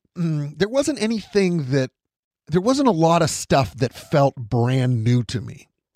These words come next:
I-, in-, instead, the game felt familiar in a bunch of ways that I liked. Like, there was, "Oh, there's the cover system from here and the over-the-shoulder,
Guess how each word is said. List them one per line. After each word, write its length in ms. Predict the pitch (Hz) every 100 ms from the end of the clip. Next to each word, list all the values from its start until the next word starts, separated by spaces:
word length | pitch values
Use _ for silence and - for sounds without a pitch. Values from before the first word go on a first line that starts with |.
| _ _ _ -
I-, 160 | 156 -
in-, 200 | 180 156 -
instead, 480 | 156 - - 220 175
the 80 |
game 260 | 139 170 170
felt 360 | - 175 151 -
familiar 800 | - 151 135 143 147 147 139
in 140 | 120 131
a 60 |
bunch 420 | 107 - 135 139 147
of 160 | 110
ways 440 | 104 123 123 120 104
that 120 | 113
I 100 | 110
liked. 280 | 107 107 -
Like, 120 | 113
there 100 | 131
was, 120 | 123 - _ -
"Oh, 140 | 254
there's 200 | 208 170
the 60 | 185
cover 260 | 208 190
system 360 | - 190 - 175
from 200 | 165 165
here 340 | 180 165 117
and 100 | 117
the 100 | 117
over-the-shoulder, 1200 | 147 131 135 123 120 _ - - 160 139 123 117